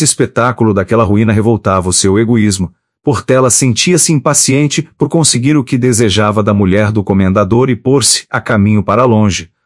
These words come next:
para bem longe, onde não chegasse o inquietante cheiro daquela desgraça e daquela miséria. Sentia-se tão apressado que não exoperou pelo fim das divagações de Teresa, interrompeu-o,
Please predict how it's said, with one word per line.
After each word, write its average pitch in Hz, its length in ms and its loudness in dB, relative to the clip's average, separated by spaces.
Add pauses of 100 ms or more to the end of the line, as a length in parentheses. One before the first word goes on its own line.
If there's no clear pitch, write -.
(140)
para 117 220 0
bem 117 180 0
longe, 107 500 0 (500)
onde 143 380 0
não 160 160 2
chegasse 147 560 0
o 120 60 2
inquietante 120 720 -2
cheiro 123 360 0
daquela 110 460 -2
desgraça 104 720 0
e 143 80 -2
daquela 104 340 0
miséria. 87 600 -2 (920)
Sentia-se 151 580 -2
tão 113 180 0
apressado 127 600 0
que 120 120 -2
não 123 100 2
exoperou 113 480 0
pelo 123 260 0
fim 117 220 -2
das 113 160 0
divagações 104 640 0
de 95 100 -2
Teresa, 98 600 0 (340)
interrompeu-o, 135 800 0